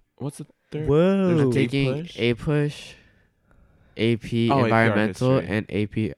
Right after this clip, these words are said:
Speaker 3: Art History.
Speaker 1: Okay, so that'll be your first A P class.
Speaker 2: Yay.
Speaker 1: Aw,
Speaker 3: Yeah,
Speaker 1: good luck.
Speaker 3: 'cause I wasn't able to take A P Euro.
Speaker 1: Yeah.
Speaker 3: Yeah.
Speaker 1: Did you wanna take it?
Speaker 3: Yeah, I was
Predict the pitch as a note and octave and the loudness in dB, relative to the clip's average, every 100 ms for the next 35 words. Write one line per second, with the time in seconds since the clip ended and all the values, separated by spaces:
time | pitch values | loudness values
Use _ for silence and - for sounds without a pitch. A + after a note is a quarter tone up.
0 | - F2+ F2+ F#2 - F2 F2 G#2 G#2+ C3 | -8 -6 -6 -8 -12 -12 -12 -14 -16 -20
1 | B2+ B2 B2 C3 C3 B2 C3+ B2 B2+ B2+ | -12 -8 -6 -4 -4 -4 -6 -4 -6 -6
2 | C3 B2+ - F#2+ - G#2 - _ _ - | -6 -8 -8 -10 -12 -18 -20 _ _ -20
3 | - C#3+ D3+ D3 C#3+ A#2+ G#2 G2+ A2 G#2 | -10 -4 -2 0 -2 -4 -8 -16 -20 -16
4 | G2 F#2+ F2 F2 A2+ A2+ - A#2+ C3 A2 | -10 -8 -8 -8 -10 -10 -2 2 4 4
5 | F#2 B2 - F#2 A#2+ C3+ B2+ A2+ A2 G#2 | 0 0 -2 -6 -6 -4 -4 -6 -6 -4
6 | F2 G#2 G2 F2+ E2+ G2+ _ _ _ _ | -4 -6 -8 -8 -10 -14 _ _ _ _
7 | G2+ G2 F#2 G2 G#2+ A2 B2+ C3+ A#2+ D3+ | -12 -10 -10 -12 -16 -10 -6 -2 -2 -4
8 | G3 F#3+ A#3+ C#4+ _ - G#2 A#2+ G#2 A2 | -4 -6 -8 -14 _ -10 -2 0 0 -2